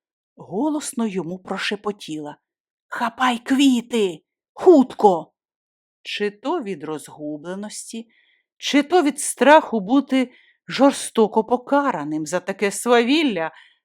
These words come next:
хлопець хватає букетик і повертається до неї обличчям,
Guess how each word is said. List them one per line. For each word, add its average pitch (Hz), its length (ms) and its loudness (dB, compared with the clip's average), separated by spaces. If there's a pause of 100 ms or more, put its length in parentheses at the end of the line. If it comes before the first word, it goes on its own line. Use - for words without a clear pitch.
хлопець 247 600 -6
хватає 170 480 -6
букетик 285 600 -8 (320)
і 196 120 -8
повертається 247 1000 0
до 220 200 -2
неї 208 380 -2
обличчям, 165 800 -6